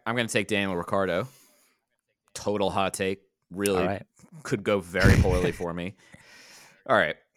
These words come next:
Speaker 1: And we, I think we can eliminate the will a Haas make it out of Q one prediction for the year right now, at least for right now, because the Ferrari engines clearly have pace.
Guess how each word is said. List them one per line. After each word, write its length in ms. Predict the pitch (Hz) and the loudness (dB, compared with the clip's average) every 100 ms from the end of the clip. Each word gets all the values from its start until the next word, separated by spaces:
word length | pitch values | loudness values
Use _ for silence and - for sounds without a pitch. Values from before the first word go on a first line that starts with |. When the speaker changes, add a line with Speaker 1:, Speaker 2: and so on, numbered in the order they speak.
| - | -12
Speaker 1:
And 120 | 117 | -6
we, 200 | 110 117 - 113 | -4 -6 -4 0
I 120 | 107 | 0
think 280 | 165 196 135 | 0 -6 -4
we 120 | 131 | -2
can 340 | 135 123 110 107 | -2 -2 -4 0
eliminate 520 | 107 104 104 101 101 | 2 2 2 0 0
the 180 | 95 92 | 0 -2
will 220 | 87 90 | 0 0
a 60 | 87 | 2
Haas 340 | 90 85 - | 2 0 0
make 200 | 90 85 | -4 -4
it 80 | 82 | -2
out 160 | 80 | -2
of 200 | 78 - - _ - | -4 -12 -20 _ -16
Q 200 | - 95 | -6 -4
one 560 | 87 90 92 95 92 90 _ _ _ _ _ _ _ | -2 -2 -4 -6 -8 -12 _ _ _ _ _ _ _
prediction 420 | - 98 92 - 92 | -10 -6 -4 -4 -6
for 140 | - | -6
the 100 | 80 | -4
year 400 | 76 82 85 90 _ _ - | -2 -2 -4 -6 _ _ -8
right 180 | 85 80 | -6 -4
now, 200 | 82 87 | -4 -4
at 100 | 95 | -2
least 180 | 107 - | -2 -2
for 120 | 92 | -2
right 200 | 87 85 | 0 -2
now, 260 | 80 90 101 | -2 -4 -4
because 500 | 85 87 76 78 - _ _ _ 90 _ _ _ _ _ - | -6 -6 -6 -6 -10 _ _ _ _ _ _ _ _ _ -16
the 100 | - | -12
Ferrari 460 | - 87 78 80 82 | -4 0 2 2 0
engines 300 | 85 80 80 | -4 -8 -12
clearly 340 | - 82 82 | -8 -4 -4
have 160 | 80 - | -4 -6
pace. 400 | 82 90 95 | -4 -4 -4